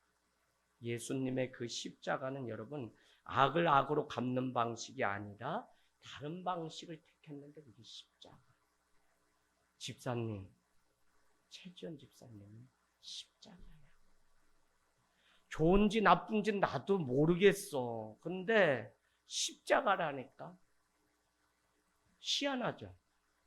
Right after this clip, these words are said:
하나님은 다 그래서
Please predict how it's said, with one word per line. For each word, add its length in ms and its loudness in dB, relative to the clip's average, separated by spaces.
하나님은 580 -10
다 100 -20
그래서 440 -4